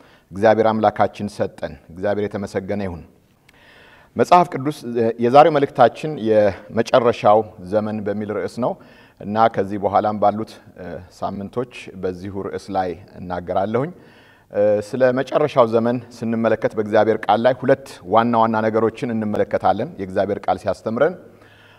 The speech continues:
አንደኛው ክፍል ወገኖቼ በስጋ ለባሽ ላይ ሁሉ በመጨረሻው ዘመን ከመንፈሴ አፈሳለሁ ብሎ እግዚአብሔር የሰጠው የተስፋ ቃል ነው። በመጨረሻው ዘመን ከስ-፣ በስጋ ለባሽ ላይ ሁሉ ከመንፈሴ አፈሳለሁ ማለቱ እግዚአብሔር አምላክ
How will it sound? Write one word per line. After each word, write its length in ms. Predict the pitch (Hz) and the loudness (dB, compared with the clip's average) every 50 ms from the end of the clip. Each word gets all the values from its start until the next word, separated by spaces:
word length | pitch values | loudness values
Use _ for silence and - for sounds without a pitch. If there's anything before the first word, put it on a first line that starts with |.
| _ - | _ -4
አንደኛው 440 | - 120 127 123 139 135 139 135 131 | -2 0 0 0 0 4 4 4 4
ክፍል 320 | - 147 - 156 156 156 156 151 - - 107 | 4 2 -2 0 0 0 -2 -6 -12 -8 -4
ወገኖቼ 420 | 107 110 107 117 117 117 113 - 139 135 139 117 110 | -2 -2 0 0 0 -2 -2 0 0 0 0 -2 -2
በስጋ 480 | 104 110 110 104 104 95 - - 123 131 127 | 2 4 4 4 4 2 0 2 6 6 6
ለባሽ 280 | 123 117 123 117 - - | 8 6 6 4 4 2
ላይ 140 | 120 110 | 0 0
ሁሉ 180 | 104 117 120 127 143 151 | 0 -2 -4 -4 -4 -4
በመጨረሻው 600 | 127 110 107 113 110 - 113 110 113 107 - 113 101 | -2 -2 -2 -2 -2 -4 -4 -4 -4 -2 -2 -2 -2
ዘመን 260 | 101 107 113 127 139 | 0 -2 -2 -4 -4
ከመንፈሴ 440 | 135 139 117 117 117 - 123 113 - 147 | -2 -2 -2 -2 -2 -2 -4 -2 0 0
አፈሳለሁ 500 | 117 - 143 131 - - 123 107 110 110 | 0 0 0 -4 -2 0 2 2 2 0
ብሎ 100 | 117 120 | -2 -2
እግዚአብሔር 300 | 113 107 110 107 110 110 | -2 0 0 0 0 0
የሰጠው 220 | 104 - - - | -4 -6 -10 -10
የተስፋ 360 | 107 - 110 - - - 107 107 | -8 -8 -8 -6 -2 0 0 0
ቃል 200 | - - 104 110 | 2 0 0 0
ነው። 120 | 113 135 185 202 - - - _ _ - - - - - - - _ - | 0 0 -2 -4 -6 -18 -20 _ _ -20 -20 -20 -20 -20 -20 -20 _ -2
በመጨረሻው 600 | - 120 120 139 151 - 170 156 156 - 151 139 | 0 2 2 2 2 2 2 2 2 4 4 4
ዘመን 240 | 120 120 123 135 147 147 | 4 4 2 0 -2 -2
ከስ-፣ 220 | - 143 - - - | -2 -4 -4 -4 -4
በስጋ 300 | 120 113 123 - - 151 165 | -2 -2 -2 2 6 8 8
ለባሽ 240 | 147 139 123 120 117 - | 10 10 8 6 6 4
ላይ 140 | 131 120 | 4 4
ሁሉ 140 | 120 127 135 139 | 4 4 2 0
ከመንፈሴ 460 | - 143 - - - - 151 135 - 151 | 0 0 -2 -2 -2 -4 -6 -6 -2 -2
አፈሳለሁ 520 | - - - 160 - - 139 120 117 117 | -2 0 0 -2 0 4 4 4 4 4
ማለቱ 240 | 110 110 110 113 - - | 2 2 0 0 -2 -4
እግዚአብሔር 420 | 117 110 104 110 101 110 113 113 98 | -6 -4 0 0 2 4 4 2 2
አምላክ 360 | 107 113 120 123 135 147 - | 2 0 2 4 2 2 2